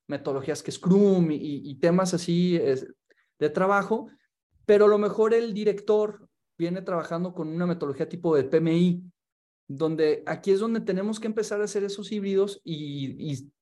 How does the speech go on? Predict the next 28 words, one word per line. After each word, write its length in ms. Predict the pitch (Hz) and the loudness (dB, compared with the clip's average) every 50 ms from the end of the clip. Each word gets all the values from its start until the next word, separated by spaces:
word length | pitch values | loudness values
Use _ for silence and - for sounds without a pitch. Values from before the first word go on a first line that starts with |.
| _ _ _ | _ _ _
hablar 640 | - 151 151 151 156 175 185 196 202 220 247 240 | 0 0 2 4 6 8 8 8 6 4 4 6
el 100 | 226 208 | 6 6
lenguaje 500 | 185 175 165 151 170 175 190 180 - 214 | 6 6 4 4 4 2 2 2 2 2
del 160 | 196 185 160 147 | 2 2 2 0
negocio. 460 | 139 131 143 156 165 160 - 151 135 | 0 0 2 2 0 0 0 -2 -2
Al 80 | 131 | -2
final 320 | 131 - 147 156 170 185 214 | -4 -4 -4 -4 -2 -2 -2
lo 100 | 233 226 | -4 -6
que 100 | - 185 | -8 -8
queremos 380 | - 175 175 185 202 208 - | -6 -4 -4 -4 -4 -4 -4
es 200 | 208 190 196 196 - - _ _ _ | -6 -6 -6 -8 -12 -18 _ _ _
optimizar 580 | 160 151 - - 165 160 156 143 - 175 170 175 | -4 -4 -2 -2 0 0 0 0 2 2 2 4
el 100 | 190 185 | 4 4
negocio. 540 | 170 143 135 151 170 165 170 - 139 120 120 - _ _ _ _ _ _ _ _ _ | 4 4 4 4 2 0 0 -4 -10 -12 -14 -16 _ _ _ _ _ _ _ _ _
Entonces 340 | - 165 151 160 185 175 175 | -8 -6 -2 -2 -2 0 2
creo 200 | - 190 180 180 | 2 2 2 4
que 100 | 214 202 | 4 2
es 120 | 202 202 | 2 2
importante 920 | 226 214 208 180 170 - - 175 165 175 175 190 196 196 190 180 - - | 0 0 0 0 -2 -2 -2 -2 -2 0 0 0 -2 -2 -2 -2 -4 -4
encontrar 440 | 156 147 147 151 139 143 156 151 151 | -6 -6 -6 -6 -6 -4 -4 -4 -2
como 200 | - 185 185 175 | -2 -2 -2 -2
ese 160 | 170 175 190 | -2 -2 -2
alineamiento 560 | 190 185 175 165 151 147 156 156 156 170 - | -2 -2 -2 -2 -2 -2 -2 -4 -4 -4 -4
de 60 | 180 156 | -2 -2
la 80 | 131 | -4
forma 320 | - - 170 175 196 214 214 | -4 -2 -2 -2 -2 -2 -4
de 60 | 208 | -4
trabajo 580 | 190 175 170 180 190 190 185 226 233 269 - | -2 0 0 0 -2 -4 -4 -6 -6 -8 -8